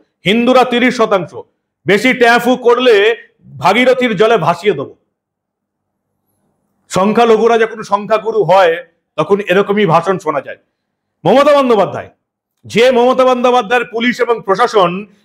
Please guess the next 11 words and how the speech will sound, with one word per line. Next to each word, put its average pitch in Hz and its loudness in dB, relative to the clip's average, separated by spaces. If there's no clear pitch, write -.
ইকবালপুর 247 0
মমিনপুরে 226 0
সাম্প্রদায়িক 233 -2
দাঙ্গা 202 0
হয়েছিল 247 0
বলে 247 0
খবর 208 2
করেছিলাম 269 0
বলে 196 0
সাংবাদিক 233 0
মানব 208 2